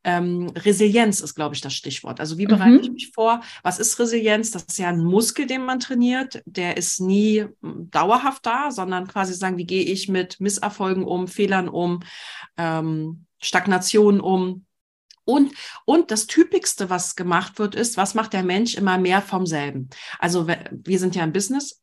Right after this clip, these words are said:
Speaker 1: äh, rückläufiger Merkur, Leute merken Umsatzeinbrüche und machen Werbung auf Instagram. Muss ich nur mehr Werbung machen? Hat zwar nicht funktioniert, ich gebe einfach nochmal fünfhundert Euro für das Gleiche aus, erhoffe
Speaker 2: <laughs>
Speaker 1: mir ein Ergebnis.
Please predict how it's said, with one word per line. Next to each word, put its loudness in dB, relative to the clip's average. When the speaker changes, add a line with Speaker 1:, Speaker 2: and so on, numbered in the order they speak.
Speaker 1:
äh, -6
rückläufiger -2
Merkur, 2
Leute 2
merken 2
Umsatzeinbrüche 0
und 0
machen 0
Werbung 0
auf -2
Instagram. 0
Muss 8
ich 2
nur 4
mehr 6
Werbung 2
machen? -4
Hat 2
zwar 6
nicht 6
funktioniert, 2
ich -4
gebe -2
einfach -2
nochmal 2
fünfhundert 2
Euro 0
für 0
das 0
Gleiche 2
aus, 0
erhoffe 8
Speaker 2:
<laughs> 4
Speaker 1:
mir 6
ein 2
Ergebnis. -2